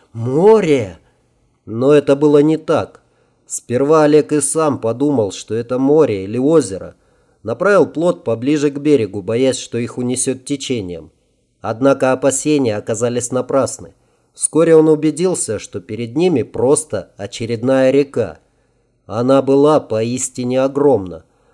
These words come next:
На глаз между берегами было не меньше двух километров.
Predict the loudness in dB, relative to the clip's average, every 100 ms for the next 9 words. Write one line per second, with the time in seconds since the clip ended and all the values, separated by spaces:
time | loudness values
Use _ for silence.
0 | _ _ -6 -4 -2 0 0 0 -2 0
1 | 0 0 0 2 0 0 0 2 4 4
2 | 4 2 0 -2 -6 -6 -4 -4 -4 -4
3 | 0 0 0 -2 -6 -16